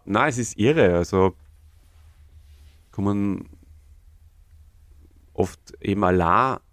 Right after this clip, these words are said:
nach Österreich. Der, die Eltern sind nur in Syrien oder, oder gestorben. Zum Beispiel, jetzt, wenn wir jetzt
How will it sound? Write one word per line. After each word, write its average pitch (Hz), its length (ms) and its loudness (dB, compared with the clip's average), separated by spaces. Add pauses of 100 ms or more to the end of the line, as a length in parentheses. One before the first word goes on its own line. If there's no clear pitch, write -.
(460)
nach 98 160 -6
Österreich. 127 640 2
Der, 101 340 0 (800)
die 98 60 -2
Eltern 113 480 -4
sind 107 200 -6
nur 110 100 -2
in 107 60 -4
Syrien 135 480 -2
oder, 110 300 0
oder 98 140 -6
gestorben. 113 560 -2
Zum 104 120 -18
Beispiel, 101 360 -4
jetzt, - 140 -10
wenn 98 80 -6
wir 98 80 -4
jetzt - 200 -10